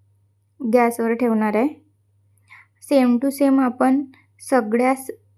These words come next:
गोष्टी पाहणार आहोत. ठेल्यावर जसं मिळतो तसंच चटणी वगैरे सगळ्याच गोष्टी. दोन तीन शिट्ट्या होईपर्यंत कुकर गॅसवर ठेवला आहे, तोपर्यंत आपण फोडणीची तयारी करून घेणार आहोत.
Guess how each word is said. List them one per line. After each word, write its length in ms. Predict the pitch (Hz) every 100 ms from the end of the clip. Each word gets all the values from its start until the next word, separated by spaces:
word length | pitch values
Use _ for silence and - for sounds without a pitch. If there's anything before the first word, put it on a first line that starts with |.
| _
गोष्टी 440 | 240 233 240 - 247
पाहणार 460 | 240 220 220 226
आहोत. 220 | 220 240 262
ठेल्यावर 520 | 269 240 233 233 254
जसं 300 | 240 240 262
मिळतो 320 | 240 226 254 240
तसंच 380 | 233 240 233 -
चटणी 460 | 240 233 233 233
वगैरे 340 | 233 226 220 233
सगळ्याच 420 | 240 214 214 214
गोष्टी. 440 | 220 214 - 226 262 - _ _ _
दोन 280 | 233 247 233
तीन 200 | 254 262
शिट्ट्या 400 | 262 262 - 269
होईपर्यंत 600 | 269 262 262 269 269 269 269
कुकर 400 | 262 - 254 254 262 - _ _ _
गॅसवर 460 | 247 247 240 254 254
ठेवला 360 | 277 254 247
आहे, 160 | 233 277 - _ _ -
तोपर्यंत 520 | 247 247 240 247 254
आपण 360 | 247 233 247 262 - _ _ _ _
फोडणीची 440 | 277 240 240 247 254
तयारी 260 | 247 233 233
करून 300 | 226 220 226
घेणार 300 | 240 214 214
आहोत. 220 | 226